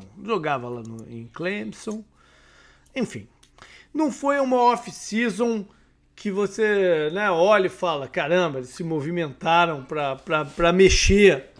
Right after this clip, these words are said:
no, no ponteiro aí da parada." Mas também não perderam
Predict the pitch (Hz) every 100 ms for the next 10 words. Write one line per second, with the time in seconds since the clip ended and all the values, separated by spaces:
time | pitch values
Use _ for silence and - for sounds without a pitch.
0 | - - 160 165 165 160 160 185 185 220
1 | 185 151 - 185 190 160 151 143 143 139
2 | 170 139 113 101 104 _ _ _ _ _
3 | _ _ _ 339 233 247 - 240 185 180
4 | 190 - 190 143 170 165 143